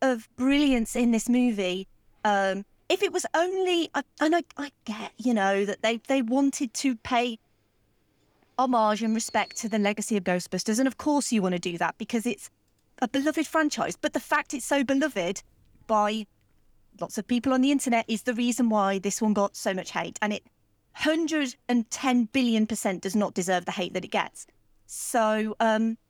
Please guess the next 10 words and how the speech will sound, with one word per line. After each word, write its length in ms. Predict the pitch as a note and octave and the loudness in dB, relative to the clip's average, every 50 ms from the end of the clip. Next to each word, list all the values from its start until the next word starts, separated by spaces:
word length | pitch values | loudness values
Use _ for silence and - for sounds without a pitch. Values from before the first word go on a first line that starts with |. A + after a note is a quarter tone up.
| _ _ _ | _ _ _
yeah, 260 | G#3+ D4+ G#4 A4 D#4+ - - _ | 0 2 2 2 2 0 -2 _
it's 180 | E4 F4 - - | -4 -2 0 0
a 60 | F#4+ | 0
movie 260 | F#4 G4+ G4 F#4 F#4 | 2 2 2 2 2
that 160 | D#4 C#4 C#4+ | 0 0 0
has 160 | - C#4+ - - | -2 -2 -2 -2
flaws, 560 | - C#4 B3+ B3 B3 C4+ D4 E4 - - - _ _ _ _ | -2 0 0 2 2 0 0 -2 -4 -6 -12 _ _ _ _
but 540 | - B3 A3+ A3+ B3+ C#4 C4+ - - - - - _ _ _ _ _ _ _ - - - - | 0 2 2 4 2 0 -2 -6 -10 -16 -16 -16 _ _ _ _ _ _ _ -20 -10 -2 0
I 480 | C4 C4 C4 C4 B3+ B3+ C4 C4 C4 - _ _ _ _ - | 2 4 4 4 2 2 0 -2 -6 -8 _ _ _ _ -2
am 180 | A#3 C4 B3 | 0 0 0